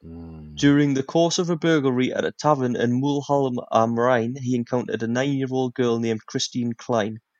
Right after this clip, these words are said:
Speaker 2: asleep in her bed. Curtin strangled the child and then slashed her twice across the throat with a pocket knife,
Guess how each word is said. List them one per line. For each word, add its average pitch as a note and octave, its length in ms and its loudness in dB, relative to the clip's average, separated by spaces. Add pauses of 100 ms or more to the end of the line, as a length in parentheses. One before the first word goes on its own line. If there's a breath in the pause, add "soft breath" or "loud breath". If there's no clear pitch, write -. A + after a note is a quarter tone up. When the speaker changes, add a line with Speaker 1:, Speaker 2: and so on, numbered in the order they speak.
(380)
Speaker 2:
asleep A#2+ 360 0
in A#2 80 0
her A2+ 120 2
bed. G#2+ 280 4 (400 soft breath)
Curtin C#3 260 6
strangled D#3 520 2
the C3 80 -2
child A#2 480 2
and A#2 160 0
then A#2 120 2
slashed - 360 2
her B2 120 2
twice C3+ 360 0
across C#3 300 -2
the C3+ 60 0
throat B2 280 0
with A2+ 100 -2
a A2+ 40 -10
pocket A#2 320 -2
knife, G2+ 260 -6